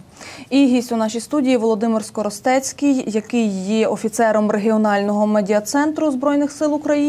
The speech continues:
Щойно повернувся, на вихідних буквально повернувся з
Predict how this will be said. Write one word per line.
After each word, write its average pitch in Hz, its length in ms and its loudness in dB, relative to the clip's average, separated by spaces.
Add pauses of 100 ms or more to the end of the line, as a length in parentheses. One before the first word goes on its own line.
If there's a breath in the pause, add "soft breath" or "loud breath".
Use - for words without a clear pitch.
(580 loud breath)
Щойно 254 500 2
повернувся, 226 640 2
на 220 80 2
вихідних 214 480 0
буквально 196 480 -2
повернувся 202 760 -2
з 190 280 -4